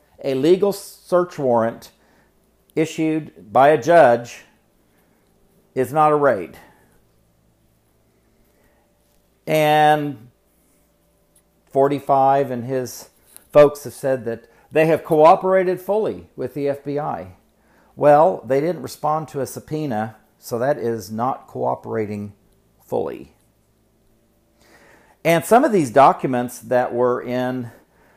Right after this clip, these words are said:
the basement or in a closet or whatever are so secret that they're at the very, very top of the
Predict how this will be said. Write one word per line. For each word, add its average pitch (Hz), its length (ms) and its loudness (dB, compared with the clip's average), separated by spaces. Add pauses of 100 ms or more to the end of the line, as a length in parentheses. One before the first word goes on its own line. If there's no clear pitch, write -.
(140)
the 123 80 -8
basement 147 680 0
or 110 180 -4
in 107 80 -8
a - 40 -12
closet 131 520 2
or 117 80 0
whatever 120 680 0 (1080)
are 139 640 0 (680)
so 190 840 2
secret - 840 -2 (1200)
that 127 420 0
they're 147 340 2
at 131 280 0
the 117 260 -4
very, 156 460 0
very 143 420 -4 (380)
top 180 500 4 (680)
of 127 380 0
the 117 480 -6